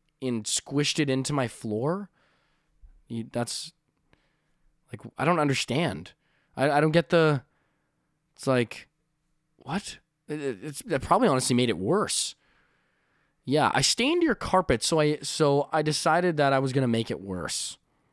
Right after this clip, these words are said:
You know? "Yeah, I accidentally painted your house with some red paint. So I just kind of smeared it around.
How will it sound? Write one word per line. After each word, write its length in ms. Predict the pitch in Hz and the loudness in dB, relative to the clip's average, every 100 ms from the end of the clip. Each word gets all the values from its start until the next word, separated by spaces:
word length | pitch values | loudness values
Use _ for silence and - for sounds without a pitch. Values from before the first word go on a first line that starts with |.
| _ _ _ _ _ _ - | _ _ _ _ _ _ -12
You 160 | 107 101 | -6 -4
know? 260 | 98 98 - _ _ _ _ _ _ - | -4 -6 -10 _ _ _ _ _ _ -8
"Yeah, 160 | 117 117 | 0 2
I 100 | 117 | 2
accidentally 800 | 160 226 311 302 254 220 202 175 _ _ _ - | -2 0 2 4 4 6 4 2 _ _ _ -4
painted 720 | - 160 165 165 151 135 - - | -2 0 0 2 2 2 -4 -6
your 280 | 131 123 107 | 0 2 2
house 600 | 117 110 90 - - 117 | 2 2 2 -4 -6 -2
with 200 | 107 - | -4 -2
some 240 | 131 113 | -2 0
red 300 | 107 104 101 | 0 0 -2
paint. 480 | 107 92 71 - - _ _ _ _ _ _ _ | -6 -6 -8 -12 -18 _ _ _ _ _ _ _
So 240 | - - 135 | -6 0 2
I 80 | 139 | 4
just 240 | 165 - | 2 0
kind 200 | 220 226 | 2 2
of 220 | 175 131 - - | 2 -2 -12 -14
smeared 720 | - - - 127 127 127 131 | -8 -6 -4 -2 0 0 -2
it 60 | 110 | -4
around. 500 | 110 95 87 85 | -4 -4 -6 -12